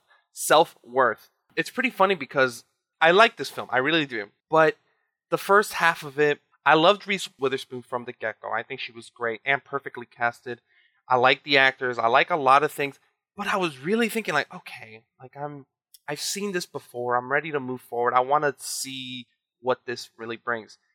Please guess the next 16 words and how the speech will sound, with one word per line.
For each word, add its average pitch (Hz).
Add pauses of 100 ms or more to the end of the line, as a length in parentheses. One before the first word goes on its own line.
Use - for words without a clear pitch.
(140)
And 123
once 160
she -
gets 151
that 120
internship, - (340)
or 175
actually 220
not 185
even 370
that 170
internship, 156 (140)
in 156
the 151
halfway 175
scene -